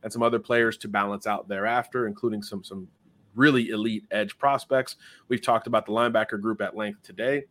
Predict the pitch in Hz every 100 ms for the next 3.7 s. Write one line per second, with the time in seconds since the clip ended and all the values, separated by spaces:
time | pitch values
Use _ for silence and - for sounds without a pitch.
0 | _ _ _ _ _ 143 160 170 214 -
1 | 160 143 143 135 131 113 147 135 - 143
2 | 139 110 151 107 101 104 101 127 127 117
3 | 127 120 104 104 117 120